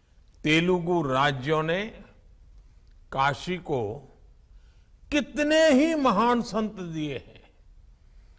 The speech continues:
कितने ही आचार्य और मनीषी दिए हैं। काशी के लोग और तीर्थयात्री जब बाबा विश्वनाथ के दर्शन करने जाते हैं,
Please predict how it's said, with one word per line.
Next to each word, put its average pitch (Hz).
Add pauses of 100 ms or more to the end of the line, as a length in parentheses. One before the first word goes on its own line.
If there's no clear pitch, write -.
(280)
कितने 208
ही 262
आचार्य 196
और 262
मनीषी 208
दिए 269
हैं। - (1500)
काशी 156
के 143
लोग 170
और 143
तीर्थयात्री 156 (800)
जब 117
बाबा 143
विश्वनाथ 143
के 190
दर्शन 160
करने 139
जाते 139
हैं, 135